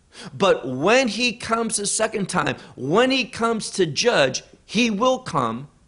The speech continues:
to condemn all those who are not in a covenantal relationship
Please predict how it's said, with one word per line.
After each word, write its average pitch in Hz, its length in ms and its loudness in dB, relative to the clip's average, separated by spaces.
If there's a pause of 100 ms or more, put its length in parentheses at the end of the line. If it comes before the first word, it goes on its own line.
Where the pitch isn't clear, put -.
to 208 140 -4
condemn 170 640 0
all 185 300 6
those 185 580 -2 (360)
who 156 140 -2
are 139 140 6
not 139 380 -2 (100)
in 151 200 -2
a 127 100 2
covenantal 156 760 -4
relationship 135 840 -4